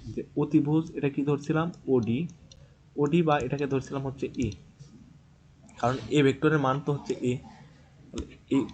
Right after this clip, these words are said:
অতিভুজের উপরে যদি স্কয়ার করি, মানে এ স্কয়ার equal to লেখা যায় বাকি দুই বাহু স্কয়ারের সমষ্টি। এখানে হবে এ এক্স স্কয়ার প্লাস এ ওয়াই স্কয়ার প্লাস এ জেড, তার উপরে স্কয়ার।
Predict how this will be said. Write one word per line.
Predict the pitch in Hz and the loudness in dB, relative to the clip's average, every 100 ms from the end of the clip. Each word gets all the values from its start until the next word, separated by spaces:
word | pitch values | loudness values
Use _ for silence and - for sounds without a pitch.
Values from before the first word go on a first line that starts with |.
| 160 | 2
অতিভুজের | 165 175 170 190 | 4 4 6 4
উপরে | 185 175 165 | 4 2 4
যদি | 151 135 | 4 2
স্কয়ার | - 123 131 135 | 0 0 2 0
করি, | 143 | 0
মানে | 151 127 117 135 | 0 -2 0 -2
এ | 131 | -2
স্কয়ার | - 139 156 - | -2 0 0 -2
equal | 131 127 123 | -2 0 0
to | 131 | 0
লেখা | 113 120 | 0 0
যায় | 127 151 117 | -2 -2 2
বাকি | 127 123 | 2 4
দুই | 139 139 127 | 2 4 4
বাহু | 139 151 | 2 0
স্কয়ারের | - 127 123 139 - | 0 2 2 0 -4
সমষ্টি। | 117 110 - 120 - - - - - - - - | -6 -6 -6 -12 -14 -18 -20 -20 -18 -16 -14 -8
এখানে | 123 131 135 | -4 -2 0
হবে | 131 139 143 - 135 | 2 2 0 -2 0
এ | 123 | 0
এক্স | 120 - 147 | -2 -4 -8
স্কয়ার | - 139 135 127 - | -4 0 0 -2 -4
প্লাস | 110 120 156 - - - - - 127 | -2 0 -2 -10 -16 -14 -12 -4 -2
এ | 151 175 127 | -2 -4 -2
ওয়াই | 120 110 - | 0 0 -4
স্কয়ার | - 143 156 - - - | -2 -2 -2 -8 -14 -6
প্লাস | 113 113 113 - - - - - - - - - | -2 -2 -4 -14 -18 -18 -18 -14 -12 -12 -12 -2
এ | 139 123 | 0 2
জেড, | 147 156 - - | 0 -2 -8 -12
তার | - 117 | -6 -4
উপরে | 127 143 170 | -4 -8 -8
স্কয়ার। | - 98 | -8 -8